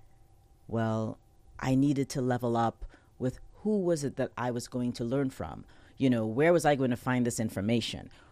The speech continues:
You know, and how was I gonna change my mindset with respect to, because what I do know is this, and I know a lot of people have heard this, but I really started to really think about this differently.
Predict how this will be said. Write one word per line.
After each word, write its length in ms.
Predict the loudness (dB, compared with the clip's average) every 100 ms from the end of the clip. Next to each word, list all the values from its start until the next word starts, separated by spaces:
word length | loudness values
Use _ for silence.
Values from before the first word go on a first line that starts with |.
| -18 -4
You 140 | -2
know, 300 | -2 -6 -8 -8
and 280 | -4 -4 -8 -18
how 220 | -12 -2 0
was 140 | 4
I 100 | 2
gonna 200 | 2 -2
change 340 | 0 0 0
my 120 | 0 0
mindset 880 | 0 2 4 4 0 -4 -8 -10 -16 -12
with 160 | -8 -6
respect 460 | -6 -2 -2 -2
to, 100 | -4
because 320 | -2 0 2
what 120 | 4 4
I 100 | 6
do 160 | 4
know 160 | 2 2
is 140 | -2
this, 420 | -2 -2 -2 -6 -8 -16 -20 -4
and 80 | 2
I 40 | 4
know 120 | 6
a 40 |
lot 160 | 6 4
of 40 | 2
people 180 | 0 0
have 100 | 0
heard 220 | 0 2
this, 180 | 0 -2
but 240 | -4 -4 0
I 80 | 2
really 540 | 2 4 6 6 4
started 440 | 2 2 2 2 -2
to 200 | -2 -2
really 720 | -2 2 4 4 2 0 -2
think 160 | -2 0
about 260 | 2 0 0
this 160 | -2
differently. 580 | -2 -2 -4 -6 -8